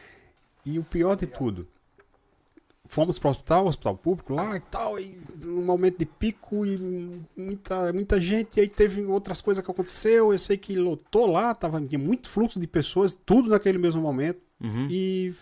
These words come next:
Speaker 1: fecharam sem limpar tudo.
Speaker 2: <gasps>
Speaker 1: Fecharam com areia dentro.
Speaker 2: Não!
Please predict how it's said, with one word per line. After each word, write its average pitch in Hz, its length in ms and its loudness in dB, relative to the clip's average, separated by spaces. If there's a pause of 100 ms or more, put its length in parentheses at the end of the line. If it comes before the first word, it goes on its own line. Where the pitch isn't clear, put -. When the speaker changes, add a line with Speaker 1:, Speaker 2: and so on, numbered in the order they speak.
Speaker 1:
fecharam 170 600 -2
sem 170 300 -8 (300)
limpar 147 420 -2 (180)
tudo. 95 440 -8 (200)
Speaker 2:
<gasps> 196 300 -4
Speaker 1:
Fecharam 127 340 -2
com 120 140 -6
areia 123 300 0
dentro. - 360 -16
Speaker 2:
Não! 143 540 4